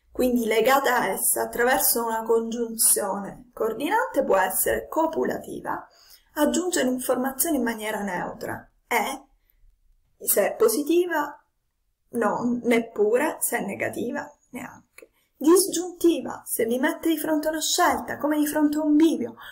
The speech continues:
o mangi o bevi, o entri o esci, eccetera. Quindi se siete di fronte a un bivio. Avversativa, se le due frasi fanno in qualche modo a pugni tra loro, sono in contradda-, in contraddizione, sono,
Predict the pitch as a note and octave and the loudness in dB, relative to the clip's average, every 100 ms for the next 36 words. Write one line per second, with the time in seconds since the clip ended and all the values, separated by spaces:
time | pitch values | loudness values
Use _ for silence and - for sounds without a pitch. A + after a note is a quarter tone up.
0 | - - B3 E4 E4+ D4+ - B3+ B3+ C#4 | -12 -2 2 2 0 -4 -6 -8 -2 -2
1 | C#4 A#3 - - C4 D4 D4 - - B3+ | 0 -4 -6 -2 0 0 -4 -12 -4 0
2 | B3+ B3+ - - - A#3 - A#3 A3+ - | 0 -2 -6 -8 -14 -10 -6 -4 -6 -10
3 | - C#4+ B3+ B3 D4 - D#3 F#3 - A#2+ | -6 -4 -4 -6 -2 0 0 -2 -4 -10
4 | - - - - - - - - - D#4+ | -12 -14 -12 -12 -12 -14 -18 -16 -4 0
5 | D#4 D#4 D#4 - D4+ E4 E4+ - - - | 4 4 4 4 4 4 2 0 -6 -10
6 | - - A3+ A3+ A#3 C#4+ D#4 F4+ F4+ F#4 | -16 -2 2 4 4 2 0 4 4 6
7 | F4+ F4+ E4+ E4+ D#4 D#4 D#4+ E4 D#4+ E4 | 4 4 0 0 2 2 0 -2 -2 -2
8 | - - F#4+ B3+ G#3+ G#3 - A#3 B3 - | 0 2 4 2 -2 -6 -6 -6 -4 -2
9 | C#4 D4+ D4+ D4+ - D#4+ A#3 B3 - C4 | 0 -2 -2 -4 -2 -2 -2 -4 -6 -10
10 | C4 - C4+ - C4+ G#3+ B3 - F#4 D4 | -8 -8 -8 -6 -4 -4 -4 0 4 4
11 | - - C4+ | 2 -2 -4